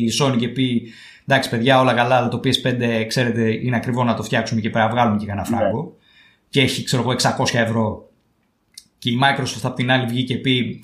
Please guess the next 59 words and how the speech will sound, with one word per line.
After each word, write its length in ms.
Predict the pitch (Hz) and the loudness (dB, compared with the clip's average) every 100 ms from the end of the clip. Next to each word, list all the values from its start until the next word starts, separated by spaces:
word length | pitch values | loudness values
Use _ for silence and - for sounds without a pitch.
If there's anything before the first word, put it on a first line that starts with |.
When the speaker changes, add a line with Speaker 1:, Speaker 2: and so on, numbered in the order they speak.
| - | -10
Speaker 1:
"Ξέρεις 200 | - 131 | -6 -2
τι, 80 | 147 | 0
εντάξει, 460 | 139 135 127 117 | 2 0 0 -4
δεν 120 | 113 143 | 2 2
θα 100 | 135 | 2
βγάλουμε 240 | 123 117 | 0 0
κέρδος 260 | 113 110 107 | -2 -4 -6
από 100 | - | -4
την 80 | |
κονσόλα 380 | 113 113 120 117 | -2 0 0 -2
ποτέ, 460 | 113 107 113 123 185 | -4 -4 -2 -2 0
αλλά 140 | 127 123 | -2 -2
θα 100 | 123 | -2
τα 80 | |
βγάλουμε 340 | 117 127 127 127 | -2 0 2 0
από 100 | 120 | -2
το 100 | 117 | -2
Game 260 | 117 120 104 | 0 0 -2
Pass", 100 | 95 | -6
ας 120 | - | -8
πούμε. 120 | - | -4
Speaker 2:
Ακριβώς, 460 | 107 113 208 - - | -4 -2 -4 -8 -16
ναι. 60 | _ _ _ _ _ - | _ _ _ _ _ -4
Speaker 1:
Και 140 | 139 | -4
πει, 640 | - 139 131 127 117 - _ - | 0 2 4 2 0 -4 _ -2
"τετρακόσια 520 | 143 143 123 139 131 | 2 2 2 2 2
πενήντα 360 | 127 127 123 | 2 0 0
ευρώ". 460 | 107 98 127 220 - _ _ _ - - | -2 -2 -4 -4 -8 _ _ _ -20 -2
Ε, 120 | 156 | 2
εντάξει, 360 | 139 123 - 113 | 4 2 0 -4
εκεί 380 | 107 151 - - | -4 -4 -4 -4
μπορεί 240 | 127 135 | -2 0
να 80 | 139 | 2
επαναληφθεί 600 | 131 131 123 120 117 135 | 2 2 2 0 -2 0
λίγο 260 | 120 120 120 | 0 0 0
η 60 | 117 | 0
ιστορία, 480 | 110 117 113 117 | 0 -2 -2 -2
ας 100 | 110 | -2
πούμε, 220 | - 156 147 | -2 -2 -2
όπως 280 | 131 123 | -2 -2
είπες 240 | 131 113 113 | -2 -4 -4
πριν, 360 | 147 170 165 | -2 -2 -2
με 100 | 156 135 | -4 -4
το 80 | |
Xbox 80 | 135 | -4
τριακόσια 340 | - 131 - 131 | -4 -2 -2 0
εξήντα 240 | - 131 | -2 -4
και 80 | 127 | -6
το 100 | 120 | -6
P 40 | |
S 200 | 123 117 | -2 4
three, 160 | 135 110 | 4 4
Speaker 2:
Ναι. 60 | - | -2
Speaker 1:
έτσι. 220 | - 92 _ - - - _ _ | -12 -16 _ -20 -20 -20 _ _
Αλλά 320 | - 196 202 | -10 -6 -6
θα 220 | 226 262 214 | -4 -2 0
δούμε. 160 | 139 | 0
Speaker 2:
Θα 60 | - | -2
δούμε. 160 | - | -4